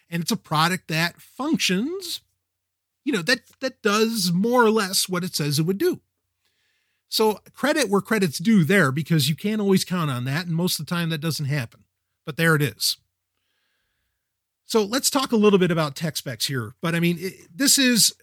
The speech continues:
just imagine a smaller portable keyboard, okay, that doesn't have a number pad or anything. And the device is a clamshell device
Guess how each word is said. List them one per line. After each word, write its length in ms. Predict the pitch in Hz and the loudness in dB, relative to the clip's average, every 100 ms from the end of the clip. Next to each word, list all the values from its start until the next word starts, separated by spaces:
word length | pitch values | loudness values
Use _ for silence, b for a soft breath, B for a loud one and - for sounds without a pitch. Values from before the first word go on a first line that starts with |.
| _ - | _ -18
just 240 | 190 277 202 | -8 -6 -2
imagine 600 | 196 196 240 247 269 240 | 2 2 2 2 -2 -2
a 200 | 175 175 | -6 -2
smaller 580 | - 185 185 220 240 226 | -2 0 0 0 2 0
portable 540 | - 196 202 196 175 | 0 0 2 2 0
keyboard, 640 | - 185 160 110 95 127 151 _ _ | -2 0 0 -2 -14 -20 -20 _ _
okay, 320 | _ 127 127 | _ -6 -6
that 180 | 131 123 | -6 -6
doesn't 240 | 143 127 | -6 -4
have 140 | 147 139 | -4 -2
a 40 | |
number 280 | 143 135 123 | -2 -4 -6
pad 280 | 127 123 107 | -8 -10 -10
or 140 | 107 | -14
anything. 460 | 104 107 - 117 151 _ _ _ _ _ _ | -16 -20 -20 -20 -20 _ _ _ _ _ _
And 280 | 175 180 190 | -2 2 2
the 40 | 160 | 4
device 520 | 180 247 269 214 - | 2 2 2 4 2
is 200 | 185 175 | 0 -2
a 120 | 160 | -2
clamshell 520 | - 208 247 - 226 | -4 -4 -2 0 0
device 600 | 214 175 113 143 - - | 0 -2 -4 -2 -4 -4